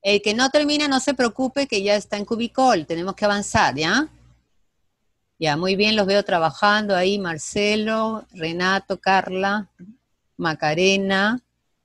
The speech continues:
Luciana. A ver, Camilita, lo veo, ajá, Josecito también, Esther,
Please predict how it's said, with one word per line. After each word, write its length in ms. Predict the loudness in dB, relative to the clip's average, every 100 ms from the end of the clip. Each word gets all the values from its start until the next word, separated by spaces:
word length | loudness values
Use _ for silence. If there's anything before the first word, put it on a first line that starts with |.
| _ _
Luciana. 1040 | -6 -6 -6 2 4 4 2 -2 -2 -2 -8 _ _ _ _ _ _ _ _ _ _ _ _ _ _ _ _ _ _ _ -6
A 120 | -2
ver, 180 | -2 -2
Camilita, 680 | -4 -2 -2 0 0 0 0
lo 180 | 0
veo, 400 | 0 0 2 0 -4
ajá, 460 | -10 -6 -4 -4 -8
Josecito 680 | -8 -10 -6 -8 -6 -6 -6
también, 520 | -6 -4 -2 -2 -2
Esther, 760 | -8 -10 -6 0 2 2 0